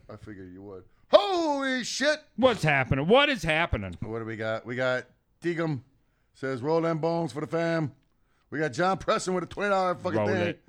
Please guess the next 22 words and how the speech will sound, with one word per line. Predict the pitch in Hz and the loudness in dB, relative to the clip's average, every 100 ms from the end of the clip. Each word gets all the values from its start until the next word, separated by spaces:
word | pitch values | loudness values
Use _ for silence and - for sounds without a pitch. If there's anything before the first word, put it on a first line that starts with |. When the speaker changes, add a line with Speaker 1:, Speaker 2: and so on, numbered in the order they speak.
| 98 | -2
Speaker 2:
Roll | 110 110 | 0 2
Speaker 1:
Says, | 104 107 | 2 0
Speaker 2:
it. | |
Speaker 1:
"Chicago | - - 185 202 190 | -4 -4 -2 -2 -2
represent. | 196 202 143 180 208 - | -4 -4 -2 0 0 -2
Whoop, | 185 240 190 | -10 -8 -6
whoop." | 220 269 - | -4 -4 2
Speaker 2:
Whoop, | 247 285 - | 4 4 4
whoop. | 214 294 359 392 381 - - | 2 4 4 4 0 -4 -20
Speaker 1:
Chicago | - - 95 101 98 101 | -20 -12 -6 -4 -4 -6
is | 82 76 - | -8 -10 -12
representing | 69 80 - 80 78 82 78 78 78 76 71 | -10 -10 -6 -8 -4 -6 -4 -4 -4 -4 -6
in | 73 76 | -4 0
Speaker 2:
As | 110 | 2
I | |
like | 151 113 | 2 -2
to | - | -2
call | 120 117 | 0 2
it, | 143 | 0
Speaker 1:
there. | 139 | 0
Speaker 2:
Chi-Town. | 151 143 127 104 101 95 92 92 - - - _ - | -2 -2 -2 -2 -2 -2 -4 -6 -8 -18 -20 _ -4
Speaker 1:
Chai, | 104 98 120 | 0 2 0